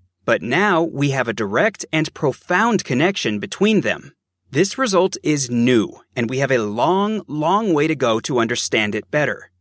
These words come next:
There's no way to know what will result from this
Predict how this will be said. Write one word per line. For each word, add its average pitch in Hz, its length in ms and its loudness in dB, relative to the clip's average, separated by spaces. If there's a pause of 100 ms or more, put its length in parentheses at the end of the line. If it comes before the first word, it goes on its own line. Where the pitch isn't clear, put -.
(260)
There's 120 260 0
no 123 280 0
way 233 180 2
to 214 100 2
know 190 160 2
what 143 360 0
will 143 240 0
result 147 340 0
from 110 180 0
this - 400 -4